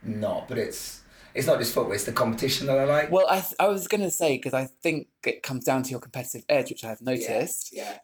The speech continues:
Speaker 2: Um, where does that come from?
Speaker 1: Um, I've always done, I've always been involved in sport, and, like, winning and losing has always been a big thing to me. Um, making sure that I was on the,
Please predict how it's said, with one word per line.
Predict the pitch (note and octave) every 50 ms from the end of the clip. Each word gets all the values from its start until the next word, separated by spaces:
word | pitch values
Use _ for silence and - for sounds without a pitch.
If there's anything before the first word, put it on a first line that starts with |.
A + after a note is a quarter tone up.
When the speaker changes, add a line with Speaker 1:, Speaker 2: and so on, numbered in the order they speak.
| _
Speaker 2:
Um, | - C3+ C#3 C#3 C#3 C3+ C3+ C3+ - -
where | C#3+ D#3+ E3 E3
does | E3 -
that | F3+ E3 -
come | - C3 A2+
from? | A2+ - - - - - -
Speaker 1:
Um, | - - D3 D3 D3 D3 D3 D3+ D3+ D3 D3 D3 - - - - - - _ - - -
I've | - E3
always | F#3+ F#3+ G3+ G3 E3+
done, | - F#3+ F3 E3+ E3 D#3+ D3+ C#3+ C#3 C#3+
I've | C#3
always | D3 D#3+ D3
been | D3 D3
involved | C#3 C3+ C#3 C#3 C3+ -
in | B2+ C3
sport, | B2 - - - C3+ C3 C3 C3 C3 C3 B2 -
and, | G#2+ A2 A2 G#2+ A2 A2 A2+ A2+ - - - - _ _ _ _ _ _ - -
like, | A#2+ A#2 A2+ A2+ A2+ - - _
winning | - C#3+ C#3+ D#3 D#3+ D#3+ D#3+ D#3
and | D3+ D3+
losing | D#3+ D3+ C#3+ C#3 D3 C#3
has | C#3 C#3 C3+
always | D3 C#3+ C#3+ C#3 B2+
been | - C#3 C3
a | A#2+
big | A2+ C#3+ C3 -
thing | - D#3 D3 C#3+
to | C#3 D3+ D#3+
me. | D#3 D#3+ E3+ F3 - - -
Um, | - A#2 A#2+ B2 B2 A#2+ A#2+ B2 B2+ B2+ C3+ - - -
making | - C3 C3 B2+ B2+ - B2+
sure | A2+ - - B2 A#2+
that | A#2+
I | A2+ A#2
was | A#2 A#2 A#2
on | A#2+ A2+ A2+ A#2
the, | A#2 A#2 A2+ A2 - -